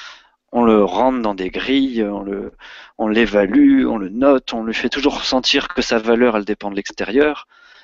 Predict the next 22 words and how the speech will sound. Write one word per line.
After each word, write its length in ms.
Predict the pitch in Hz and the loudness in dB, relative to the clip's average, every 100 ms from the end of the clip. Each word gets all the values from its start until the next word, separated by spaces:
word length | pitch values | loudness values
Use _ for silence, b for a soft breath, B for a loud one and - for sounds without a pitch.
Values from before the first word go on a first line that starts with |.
| b | b
C'est 200 | - - | -14 -12
plus 200 | 113 120 | -6 -2
les 100 | 107 | -2
parents, 340 | - 101 113 113 | -2 -2 -2 -4
c'est 160 | - | -4
la 80 | 90 | -6
maîtresse, 460 | 95 101 - 135 - | -6 -8 -6 -6 -6
puis 100 | - | -12
c'est 100 | - | -12
plus 120 | - | -12
la 60 | 87 | -10
maîtresse, 360 | 95 - 113 | -10 -8 -8
c'est 220 | - - | -6 -6
les, 180 | 95 90 | -4 -6
les 120 | - | -8
professeurs, 640 | 87 - - 110 - 139 131 | -10 -10 -4 -4 0 0 0
puis 100 | 110 | -4
finalement 380 | - 107 107 | -2 0 0
c'est 140 | 98 - | -4 -6
le 60 | 87 - | -10 -4
patron, 480 | 104 101 - 147 147 | -2 -2 -2 -4 -4
puis, 160 | 110 | -8